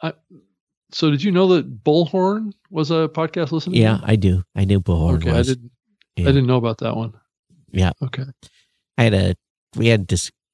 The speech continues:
Speaker 2: some discussions with Bullhorn a couple of years ago, and they really, they've, um, I'm trying to think what their specialty was.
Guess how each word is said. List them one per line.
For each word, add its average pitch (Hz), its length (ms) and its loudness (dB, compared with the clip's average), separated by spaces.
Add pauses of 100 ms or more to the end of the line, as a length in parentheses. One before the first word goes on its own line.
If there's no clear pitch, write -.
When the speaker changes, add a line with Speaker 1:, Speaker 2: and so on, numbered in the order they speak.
(160)
Speaker 2:
some 95 200 -4
discussions 92 580 0
with - 140 -2
Bullhorn 87 400 0
a 78 40 -6
couple 90 220 -4
of 87 80 -4
years 104 240 0
ago, 87 300 -6
and 92 160 -4
they 147 160 4
really, 113 560 2 (500)
they've, 147 640 2 (220)
um, 95 680 2 (400)
I'm 98 80 -4
trying 123 200 0
to 95 80 0
think 104 300 -2
what 98 260 0
their 95 160 2
specialty 107 640 -2
was. 80 540 -2